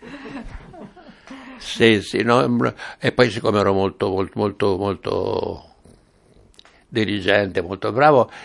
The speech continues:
il, mi premiarono per andare insieme al cardinale Cattani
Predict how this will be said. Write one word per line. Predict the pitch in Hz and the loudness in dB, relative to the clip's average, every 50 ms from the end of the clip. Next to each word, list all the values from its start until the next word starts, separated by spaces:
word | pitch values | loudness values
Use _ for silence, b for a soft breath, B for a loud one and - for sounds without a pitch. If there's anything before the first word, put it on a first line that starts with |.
| B B B | B B B
il, | - 110 104 98 101 | 0 0 0 2 0
mi | 101 95 - 92 95 98 98 95 98 104 | 0 -2 -2 -2 -4 -4 -2 -2 -2 -2
premiarono | 101 107 110 104 117 120 123 127 117 110 101 90 | -2 -2 -2 2 2 4 4 4 4 2 2 0
per | - - 104 98 | -4 -4 -2 -2
andare | 101 95 98 101 101 101 101 | 0 4 4 4 4 4 2
insieme | 95 - - - - 95 95 | -2 -2 -2 -2 0 0 -2
al | 95 | -2
cardinale | - - 104 92 98 98 98 98 95 | 0 0 -2 0 0 0 0 0 -2
Cattani | - - 101 - - 120 113 120 123 123 113 113 | 0 -2 -4 -2 2 4 4 4 4 2 -2 -2